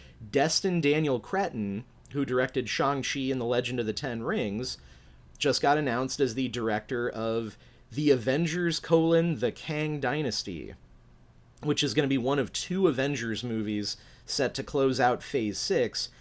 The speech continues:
at some point in twenty twenty-five. The other one, apparently, is going to be The Avengers, colon, Secret Wars, possibly,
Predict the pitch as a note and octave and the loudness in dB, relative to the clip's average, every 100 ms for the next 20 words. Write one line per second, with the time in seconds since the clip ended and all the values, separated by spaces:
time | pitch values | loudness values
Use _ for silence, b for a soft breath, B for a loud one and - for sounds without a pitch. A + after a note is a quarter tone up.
0 | b - A#2 - D3 C#3 - C3+ A#2+ B2 | b -6 -4 -2 -2 -2 -2 -2 -2 -4
1 | A#2+ - C#3 A#2 - C#3 G2+ - C3 G#2 | -6 -4 -4 -4 -4 -4 -6 -4 -4 -2
2 | B1+ G#1+ - B - C3 C3+ D3+ C3+ A#2+ | -4 -10 -16 B -2 4 6 6 4 2
3 | A2 C3 A#2+ A2 B2 A#2+ F#2+ C3 A#2 A#2 | -2 -2 -2 -2 -2 -2 -2 -2 -2 -4
4 | G#2 A2+ G#2+ A#2+ A#2+ A#2 G#2+ - C#3+ C3 | -4 -2 -2 -2 -4 -4 -4 -2 2 4
5 | B2 A2 G2 - - - D#3+ C#3+ B2 G2 | 4 2 -2 -6 -4 -2 -2 0 -2 0
6 | A2+ A#2+ D#3 A3+ B3+ - b b b - | -2 0 0 -2 -6 -10 b b b -2
7 | C3+ D#3 - F3 G3 A3+ | 0 0 0 2 4 4